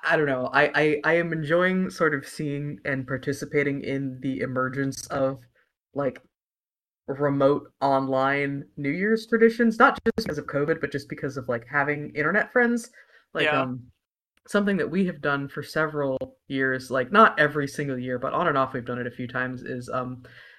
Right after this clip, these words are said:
Speaker 1: uh, my boyfriend and I and one of our friends,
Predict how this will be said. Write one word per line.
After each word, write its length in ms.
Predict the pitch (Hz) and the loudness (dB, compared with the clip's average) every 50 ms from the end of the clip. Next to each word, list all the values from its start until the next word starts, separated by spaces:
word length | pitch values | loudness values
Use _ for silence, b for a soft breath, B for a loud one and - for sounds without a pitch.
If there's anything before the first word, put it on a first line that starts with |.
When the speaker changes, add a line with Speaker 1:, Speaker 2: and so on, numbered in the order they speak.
| B B - | B B -2
Speaker 1:
uh, 160 | 135 131 131 | -2 -2 0
my 120 | 139 135 | -2 -2
boyfriend 360 | 131 143 143 147 147 - 156 143 | 0 0 0 0 0 0 0 0
and 100 | 139 139 | 0 0
I 100 | 131 131 | 0 0
and 200 | 131 135 131 135 | 0 -2 -4 -6
one 140 | 127 135 131 | -6 -4 -4
of 80 | 131 120 | -2 -2
our 140 | 120 117 120 | -2 -4 0
friends, 580 | - - 185 196 180 156 147 143 139 - - | 4 6 6 8 6 4 0 -4 -8 -12 -16